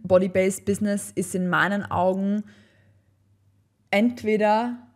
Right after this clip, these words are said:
für dich, wenn du schon ein Nervensystem-Pro bist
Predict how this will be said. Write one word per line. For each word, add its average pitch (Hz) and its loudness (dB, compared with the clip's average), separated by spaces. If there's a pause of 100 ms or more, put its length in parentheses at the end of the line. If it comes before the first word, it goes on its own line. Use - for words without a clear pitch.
(120)
für - -4
dich, - -2
wenn 190 0
du 196 0 (200)
schon 202 -4 (120)
ein 190 -2
Nervensystem-Pro 185 0 (100)
bist - -2